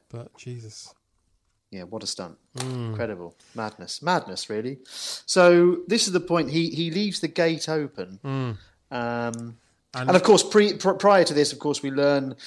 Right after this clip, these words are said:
Speaker 2: during the feeding of the crocodiles how Teehee came to lose his arm.
Speaker 1: Yeah, that's right.
Speaker 2: And, uh, we get all that information. Albert, the, uh, crocodile, ripped it off. Um, so we learnt that already.
Speaker 1: And how to get a crocodile to open its mouth.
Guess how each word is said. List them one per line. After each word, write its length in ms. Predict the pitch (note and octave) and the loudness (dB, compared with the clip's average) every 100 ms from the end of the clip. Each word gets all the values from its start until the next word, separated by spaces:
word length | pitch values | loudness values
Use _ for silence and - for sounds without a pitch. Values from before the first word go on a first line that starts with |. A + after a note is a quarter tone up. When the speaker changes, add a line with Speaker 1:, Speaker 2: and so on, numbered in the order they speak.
| - - | -16 -2
Speaker 2:
during 300 | D3 C#3 B2 | 2 2 0
the 60 | |
feeding 380 | A2+ E3+ E3 B2+ | -4 -2 -2 -4
of 80 | A2+ | -6
the 60 | |
crocodiles 540 | A2 A#2+ A#2 A2 A2 G#2+ | -4 -4 -2 -2 -2 -4
how 260 | A#2 A2 A2 | -6 -6 -6
Teehee 440 | - A#2+ A2+ G#2+ | -8 -6 -8 -12
came 260 | - G#2+ G#2 | -12 -12 -12
to 120 | G2+ | -12
lose 200 | G#2 G#2 | -10 -8
his 100 | G2+ | -6
arm. 360 | A#2+ C3 B2+ B2 | -6 -4 -4 -6
Speaker 1:
Yeah, 160 | A#2+ | -8
that's 280 | A#2 C#3 - | -10 -12 -16
right. 140 | G#2+ A2+ | -14 -10
Speaker 2:
And, 420 | A2 A2 A2 G#2+ | -8 -8 -8 -6
uh, 180 | A2 G#2 | -6 -6
we 100 | G#2+ | -8
get 200 | A2 G#2+ | -8 -8
all 120 | G2+ | -6
that 200 | G#2 - | -8 -10
information. 680 | G#2 - G2+ G2+ - G#2 G2 | -14 -14 -12 -10 -12 -16 -16
Albert, 460 | G2+ G#2 G#2+ G#2 - | -12 -12 -8 -10 -10
the, 260 | G#2 G2+ G2 | -12 -8 -8
uh, 60 | |
crocodile, 640 | F#2+ A#2 - G#2 G2+ F#2+ _ - - _ _ | -8 -14 -12 -8 -6 -8 _ -20 -20 _ _
ripped 260 | A2+ A2 A2+ | -12 -10 -10
it 80 | |
off. 340 | G#2 A2+ - _ _ _ _ - | -8 -8 -10 _ _ _ _ -14
Um, 520 | G#2+ G#2 G2+ G2+ G#2 _ _ _ - - | -10 -8 -10 -12 -16 _ _ _ -18 -14
so 140 | A2 | -10
we 80 | G#2+ | -8
learnt 300 | A#2 B2 A#2 | -6 -6 -6
that 220 | G#2+ G2+ | -12 -14
already. 400 | F#2 F2 E2+ F2+ _ | -12 -12 -12 -14 _
Speaker 1:
And 180 | D#3 E3+ | -8 -6
how 160 | G3 G3 | -6 -6
to 220 | D3+ D3+ _ | -8 -8 _
get 220 | D#3+ C#3 | -10 -8
a 40 | C3 | -10
crocodile 460 | - D3 C#3 C3 B2 | -10 -12 -6 -8 -6
to 120 | B2+ | -8
open 220 | A2+ A#2+ | -10 -14
its 140 | A#2+ | -12
mouth. 340 | C3 A2+ G#2 | -12 -12 -14